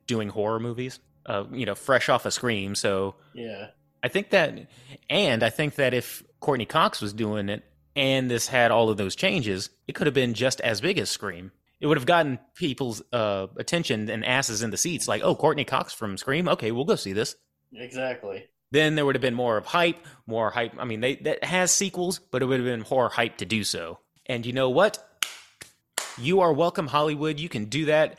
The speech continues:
Speaker 1: Uh, hold on to that for when you eventually remake it, because I'm sure that's gonna be around the corner at some point.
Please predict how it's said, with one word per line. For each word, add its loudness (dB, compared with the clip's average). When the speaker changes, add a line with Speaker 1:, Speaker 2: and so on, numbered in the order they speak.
Speaker 1:
Uh, 0
hold 0
on 4
to -4
that 4
for 0
when -2
you 0
eventually 0
remake -2
it, 0
because -2
I'm -2
sure 0
that's 2
gonna -4
be -4
around -2
the -8
corner -2
at -4
some 0
point. -12